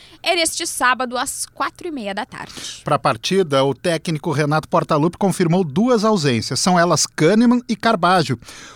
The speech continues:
Speaker 2: O zagueiro sentiu um desconforto muscular e o volante se apresentou com virose após viagem com a seleção uruguaia. Além deles, o Grêmio já teria os desfalques do lateral direito, Fábio, do volante, P P e do atacante, Ferreira, todos por conta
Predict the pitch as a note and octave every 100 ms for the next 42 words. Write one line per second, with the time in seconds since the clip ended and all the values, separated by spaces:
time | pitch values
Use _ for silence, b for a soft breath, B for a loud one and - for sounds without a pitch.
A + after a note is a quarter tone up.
0 | B B - D3 F#3 A#3 B3 A#3 G#3+ A#3+
1 | - G#3 F3+ - G#3 G#3+ A3 G#3+ - F3
2 | C3+ A#2+ - - C#3+ C3+ D3 F3 G3 E3
3 | E3 D3 D3 C3+ A#2 B2+ A2 E3+ D#3 B2+
4 | E3 E3 G#3 G3 B C#3+ B2+ D3 E3 D#3
5 | D3+ C#3 D#3+ D#3 D#3 C#3+ D#3 B2+ - D#3
6 | D#3 C3+ B2 B2 G#2+ - B B B2 C3
7 | D3 C3 G3 A3+ F#3+ F#3 F3 F3+ D#3+ E3
8 | D#3 C#3 C3 D3 - - C3 - - B
9 | B A3 G#3 G3 E3+ D3+ D#3 D#3 G#3+ -
10 | F3 F3+ F#3+ _ - D#3+ D#3 C3+ - -
11 | A3+ - G3+ G3+ B B F#3+ D#3+ G3+ G#3+
12 | G3+ D#3 - F#3 - E3+ - F#3 A#2+ C#3+
13 | E3+ E3 - D#3+ D#3+ D#3+ - C#3+ - C3+
14 | C#3+ D#3